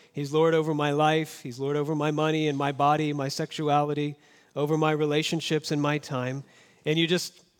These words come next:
live like that and live it out in public, you just be yourself and be ready, people might ask you about that. One author says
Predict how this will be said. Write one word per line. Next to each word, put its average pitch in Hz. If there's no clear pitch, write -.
live 190
like 202
that 202
and 156
live 196
it 202
out 202
in 170
public, 180
you 160
just 156
be 214
yourself 233
and 160
be 170
ready, 208
people 127
might 123
ask 120
you 95
about -
that. -
One 147
author 147
says 131